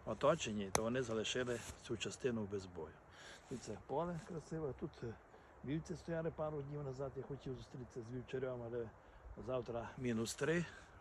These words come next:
буде ранку, то вони, напевно, забралися. От тут осінню сім'я, яка доглядає, е, свої вівці має, там, коли, я знаю, коло п'ятдесят, це один вівчар, який, е,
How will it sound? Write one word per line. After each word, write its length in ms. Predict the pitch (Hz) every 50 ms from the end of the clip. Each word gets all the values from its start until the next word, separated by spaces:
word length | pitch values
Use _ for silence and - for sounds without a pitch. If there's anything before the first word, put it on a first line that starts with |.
| - 156
буде 240 | 143 143 127 117 117
ранку, 440 | 117 113 110 110 107 98 104 104 104 - - - - - - - - - - - -
то 60 | 113
вони, 220 | 110 120 127 151
напевно, 420 | 151 - - 98 131 135 135 131 117
забралися. 680 | 113 117 107 104 98 92 78 73 82 85 - - - 95
От 120 | 104 -
тут 340 | - - 139 120 - - - - - - - - - - -
осінню 560 | - 113 123 156 170 - - 160 160 156 135 117 - -
сім'я, 500 | - - - 113 113 120 139 151 156 151 147 - - - - - -
яка 400 | 123 110 107 - 123 120 113 107 - - - - - - - - - - -
доглядає, 760 | 113 110 107 110 107 120 117 120 147 160 160 165 160 143 131 - - - -
е, 120 | 127 110 104
свої 320 | - - 123 117 113 113
вівці 360 | 117 147 165 165 - - 156
має, 300 | 147 147 147 143 135 127
там, 240 | 123 - 113 - 104 -
коли, 220 | - 117 113 107 - -
я 120 | 117 113 104
знаю, 240 | 104 113 113 113
коло 200 | 107 - 117 113
п'ятдесят, 480 | 101 - 113 117 113 - - 120 117 -
це 180 | - 113 107 107 104 - - - - - - - -
один 280 | 110 110 123 127 117
вівчар, 460 | 107 110 113 104 - - 156 160 156 139
який, 260 | 113 - - 120 120
е, 380 | 107 - - - - 95 95